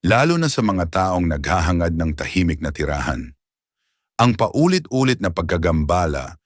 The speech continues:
ay maaaring magdulot ng stress, makasira sa tulog mo,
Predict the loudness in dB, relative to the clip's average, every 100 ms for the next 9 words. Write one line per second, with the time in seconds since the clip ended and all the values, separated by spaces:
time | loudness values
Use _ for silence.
0 | _ _ 0 2 2 2 2 0 2 0
1 | 0 0 0 0 0 -2 -2 -2 -2 -2
2 | 0 -4 -8 -12 _ _ -2 0 0 -2
3 | 2 2 2 0 -2 0 2 2 0 -2
4 | -4